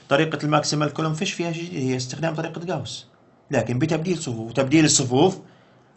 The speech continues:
ما بيغير بحل النظام. اتفقنا إحنا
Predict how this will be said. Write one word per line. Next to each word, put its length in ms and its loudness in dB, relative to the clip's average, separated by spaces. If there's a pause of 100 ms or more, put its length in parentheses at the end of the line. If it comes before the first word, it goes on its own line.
ما 300 8
بيغير 760 4 (180)
بحل 640 0 (680)
النظام. 420 -2 (2250)
اتفقنا 460 4
إحنا 360 -4